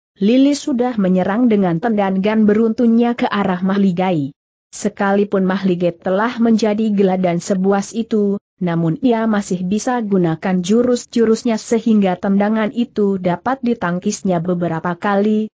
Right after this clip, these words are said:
namun yang terakhir berhasil lolos dari tangkisannya.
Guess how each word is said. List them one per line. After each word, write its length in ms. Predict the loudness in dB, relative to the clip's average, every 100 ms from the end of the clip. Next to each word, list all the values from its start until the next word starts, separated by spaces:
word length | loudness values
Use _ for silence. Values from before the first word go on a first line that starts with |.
| -2
namun 400 | 0 2 4 2
yang 240 | 2 0 -4
terakhir 400 | -4 -2 -2 0
berhasil 480 | 0 0 -2 -2 0
lolos 560 | 2 2 0 -2 -4 -4
dari 320 | -4 -2 -4
tangkisannya. 880 | -2 -2 -2 -2 -2 0 0 -2